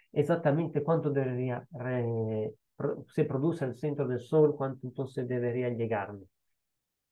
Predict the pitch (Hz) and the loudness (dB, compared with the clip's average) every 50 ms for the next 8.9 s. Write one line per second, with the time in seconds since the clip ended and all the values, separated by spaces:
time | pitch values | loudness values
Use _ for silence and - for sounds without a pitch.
0 | _ _ _ _ _ _ _ _ 131 139 135 135 - 113 113 151 151 - 127 123 | _ _ _ _ _ _ _ _ -2 0 0 0 0 0 0 0 0 2 2 2
1 | 127 139 139 - - 113 - - - _ - 117 110 - - 139 110 113 110 110 | 4 2 2 2 -2 -4 -4 -4 -8 _ -12 -12 -8 -6 -4 -4 -2 -2 -2 -2
2 | 113 113 123 131 117 104 104 110 117 127 - - - - _ _ _ _ _ - | -2 0 0 0 0 -2 -2 -2 -2 -2 -2 -4 -8 -14 _ _ _ _ _ -12
3 | 113 110 - - - - 107 113 131 - - 113 110 131 131 127 - - 110 110 | -10 -10 -10 -12 -12 -8 -6 -4 -2 0 0 0 0 0 -2 -4 -4 -6 -6 -6
4 | - - 139 127 127 127 127 127 123 117 120 117 - - 127 127 123 117 117 120 | -6 -6 -4 -2 0 0 0 0 -2 -2 -2 -4 0 2 4 4 4 2 0 -2
5 | 120 123 123 120 117 110 104 101 104 - - _ _ _ _ _ _ _ _ _ | -2 -2 -2 -2 -2 -4 -4 -6 -8 -10 -14 _ _ _ _ _ _ _ _ _
6 | _ _ _ _ _ _ _ _ - 117 - - 104 90 104 123 127 127 156 151 | _ _ _ _ _ _ _ _ -10 -10 -8 -10 -10 -8 -4 -2 2 4 2 2
7 | 156 135 113 101 107 131 143 139 - _ _ _ _ _ _ _ _ _ - 143 | 2 0 -4 -4 -4 -6 -8 -12 -16 _ _ _ _ _ _ _ _ _ -12 -6
8 | - 139 135 127 - - 120 110 107 107 - 113 107 104 101 - - | -2 -2 -2 0 0 0 -2 -2 -2 -4 -6 -6 -6 -6 -6 -8 -14